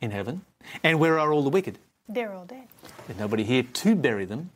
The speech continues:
Speaker 1: There's nobody here to gather them. There's nobody here to mourn for them. The earth at this time is completely and entirely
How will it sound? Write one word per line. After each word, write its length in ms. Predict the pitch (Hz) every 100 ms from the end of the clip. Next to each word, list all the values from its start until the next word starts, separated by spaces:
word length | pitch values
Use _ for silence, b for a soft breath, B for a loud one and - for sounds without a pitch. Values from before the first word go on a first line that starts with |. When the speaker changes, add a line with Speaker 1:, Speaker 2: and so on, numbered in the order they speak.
| -
Speaker 1:
There's 180 | 120 120
nobody 300 | 127 123 117
here 180 | 131
to 300 | 127 - 240
gather 400 | 170 127 113 107
them. 180 | 110 175 - B
There's 160 | 139 139
nobody 280 | 151 147 147
here 200 | 151 151
to 340 | 151 - 208
mourn 300 | 185 226 233
for 160 | - 101
them. 140 | 87 - B B B B B
The 300 | 131 160 165
earth 480 | 214 240 131 - -
at 160 | 165 165
this 160 | 170 160
time 360 | 123 123 131 -
is 140 | 131
completely 880 | - 139 127 - 214 240 208 220 220
and 160 | 160 139
entirely 920 | 127 - - - 196 214 220 214